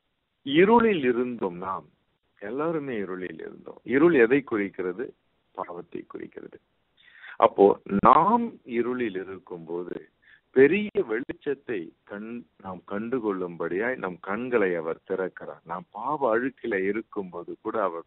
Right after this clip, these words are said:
பூமியில இறங்கி நம்முடைய கண்களை அவர் தெளிவாக்கி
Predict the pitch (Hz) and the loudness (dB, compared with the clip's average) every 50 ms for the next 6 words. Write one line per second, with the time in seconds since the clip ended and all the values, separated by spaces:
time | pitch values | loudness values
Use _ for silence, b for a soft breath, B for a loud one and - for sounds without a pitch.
0 | _ _ 107 113 113 107 98 90 85 82 78 - 82 82 85 90 104 - - - | _ _ -8 -6 -6 -6 -6 -6 -6 -8 -10 -10 -12 -12 -10 -8 -6 -8 -6 -6
1 | 107 90 85 B B B B B B 117 117 110 104 98 95 - - 117 131 156 | -6 -8 -8 B B B B B B 2 2 4 4 2 2 0 0 -2 -2 -2
2 | 170 165 165 160 139 120 113 104 98 92 92 87 80 _ _ _ _ _ _ 110 | -2 0 2 2 2 2 2 0 0 0 -2 -6 -8 _ _ _ _ _ _ -4
3 | 104 104 120 127 110 104 95 90 87 _ _ - 123 | -4 -2 -4 -6 -4 -4 -6 -6 -6 _ _ -16 -16